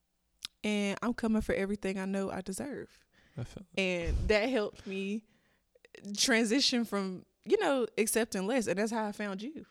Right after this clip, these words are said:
Speaker 1: Like,
Speaker 2: Mm.
Speaker 1: I was in a, a very good place in my life. I had took some time for myself. I was doing a lot of inner healing, a lot of
Speaker 2: Mm.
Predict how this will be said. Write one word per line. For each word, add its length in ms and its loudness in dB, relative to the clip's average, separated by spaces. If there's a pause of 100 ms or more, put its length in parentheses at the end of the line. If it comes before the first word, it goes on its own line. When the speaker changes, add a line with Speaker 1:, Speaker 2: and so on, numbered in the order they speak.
Speaker 1:
Like, 340 -6
Speaker 2:
Mm. 80 -20
Speaker 1:
I 100 4
was 180 0
in 140 -2
a, 160 -4 (460)
a 80 6
very 260 6
good 200 -2
place 240 0
in 60 -2
my 100 0
life. 400 0
I 80 2
had 120 2
took 160 2
some 160 -2
time 600 2 (560)
for 100 -4
myself. 680 2
I 140 -4
was 140 -2
doing 180 -4
a 60 -6
lot 220 -2
of 240 -4 (640)
inner 220 4
healing, 500 2
a 220 0
lot 280 -2
of 240 2
Speaker 2:
Mm. 80 -10